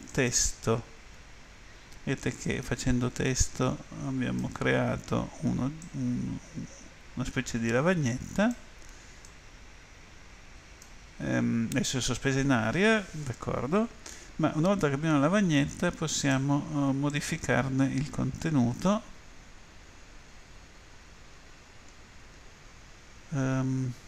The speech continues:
ce ne ho un perso, quindi la ricostruisco, ecco la lavagna lì.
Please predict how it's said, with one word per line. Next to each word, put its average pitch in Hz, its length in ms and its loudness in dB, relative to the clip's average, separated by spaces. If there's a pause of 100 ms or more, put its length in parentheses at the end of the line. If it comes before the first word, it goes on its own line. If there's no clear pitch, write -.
(160)
ce - 120 -4
ne 110 60 0
ho 120 40 2
un 151 120 0
perso, - 520 8
quindi - 280 -2
la - 120 -6
ricostruisco, 143 920 0
ecco - 260 -2
la 110 80 0
lavagna 110 440 2
lì. 185 240 6